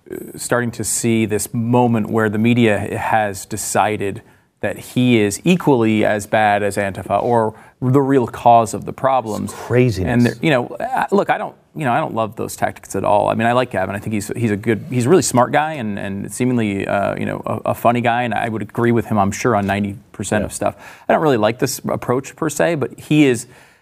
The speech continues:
Speaker 1: um, when you become a target, when multiple, you know, big-time national reporters are
Speaker 2: Mm.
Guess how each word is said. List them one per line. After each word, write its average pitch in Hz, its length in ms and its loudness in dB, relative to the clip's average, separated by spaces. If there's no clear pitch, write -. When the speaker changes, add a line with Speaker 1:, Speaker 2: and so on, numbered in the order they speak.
Speaker 1:
um, 104 520 2
when 143 240 4
you 147 60 2
become 175 500 -2
a 123 60 -6
target, 131 360 0
when 117 240 2
multiple, 123 800 0
you 123 60 0
know, 113 120 4
big-time 117 800 0
national 107 420 0
reporters 101 760 0
are 107 340 4
Speaker 2:
Mm. 113 100 -12